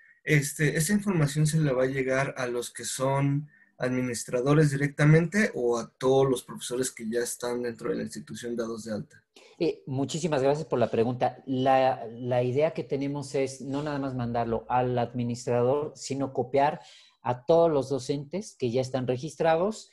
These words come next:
Speaker 2: En la mayoría de las instituciones también tenemos, bueno, pues el contacto del director, directora, rector, rectora. Lo que queremos hacer es un ejercicio de planeación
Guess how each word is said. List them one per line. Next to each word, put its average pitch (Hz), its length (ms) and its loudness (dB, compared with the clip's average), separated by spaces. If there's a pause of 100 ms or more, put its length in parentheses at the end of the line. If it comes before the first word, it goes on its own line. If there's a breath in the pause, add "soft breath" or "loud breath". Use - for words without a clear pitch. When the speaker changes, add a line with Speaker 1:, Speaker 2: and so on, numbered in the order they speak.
(340 soft breath)
Speaker 2:
En 143 100 0
la 151 80 2
mayoría 160 400 2
de 190 80 4
las 190 220 2
instituciones 170 680 -6
también 156 260 -6
tenemos, 156 580 -6
bueno, 143 280 -8
pues 120 220 -4
el 113 100 -6
contacto 131 720 -2 (240 soft breath)
del 165 260 -2
director, 123 600 -2
directora, 117 580 -4
rector, 107 580 -6
rectora. 120 480 -4 (360 soft breath)
Lo 135 160 0
que 151 120 2
queremos 160 420 2
hacer 156 260 0
es 156 160 0
un 151 100 -6
ejercicio 135 720 -4
de 127 100 -2
planeación 107 840 -6